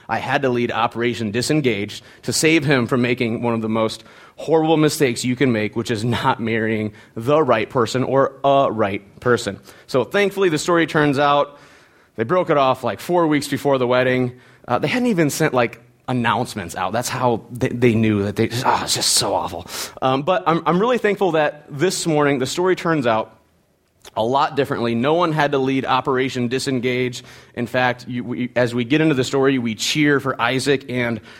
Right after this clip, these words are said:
Rebekah to, to meet, and we're, we're, we're happy when they do. Um, and so let's get into Genesis twenty-four here and find out how Isaac found, or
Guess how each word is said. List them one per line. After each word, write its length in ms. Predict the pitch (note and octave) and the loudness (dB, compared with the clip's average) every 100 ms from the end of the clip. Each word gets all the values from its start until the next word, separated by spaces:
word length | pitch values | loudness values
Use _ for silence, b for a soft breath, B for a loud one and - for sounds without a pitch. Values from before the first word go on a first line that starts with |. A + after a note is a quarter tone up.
| B | B
Rebekah 720 | A#2 A#2 G#2 B2+ A#2+ C3 B2 B2+ | -4 -2 0 -2 0 2 2 0
to, 340 | - A#2 A2+ | -2 -2 -4
to 200 | - B2 | -4 -2
meet, 380 | A2+ A#2+ B2+ B2+ | 0 2 0 0
and 160 | A2 G#2 | -2 -2
we're, 160 | A2 | -2
we're, 220 | G2+ G#2+ - - | -2 -6 -8 -8
we're 160 | A#2 A2+ | -8 -6
happy 380 | - C3+ D3+ C3+ | -4 -2 2 2
when 180 | C3+ | 4
they 100 | A#2+ | 2
do. 320 | A2 A2 A2 A2 B B B B | 0 -2 -2 -6 B B B B
Um, 520 | B2+ B2+ A#2+ A#2 - - - | 0 2 2 -2 -4 -16 -2
and 120 | D3+ D3+ | -2 0
so 520 | E3+ D#3 D3+ - - | 0 2 2 -2 -8
let's 260 | C#3+ G3+ - | -2 -2 0
get 160 | G#3+ | 0
into 180 | F#3+ E3+ | 2 2
Genesis 420 | C#3+ D#3 D#3 F3 | 2 0 0 -2
twenty-four 560 | - E3 G3+ C3 A2+ D3 - - | 2 0 2 2 0 -2 -8 -14
here 260 | C3+ B2 B2 | -2 0 2
and 200 | C3+ B2 | 2 0
find 320 | A#2+ E3+ F3+ D3+ | 0 0 2 2
out 220 | C3+ B2 | 0 -2
how 300 | D#3 E3+ D#3+ | -2 0 0
Isaac 640 | C3+ C3 C#3+ A#2+ B2 - | 0 2 2 0 -2 -2
found, 440 | - B2 A#2+ A#2+ A2 | 0 2 2 0 -2
or 260 | A#2+ A2 | -2 -2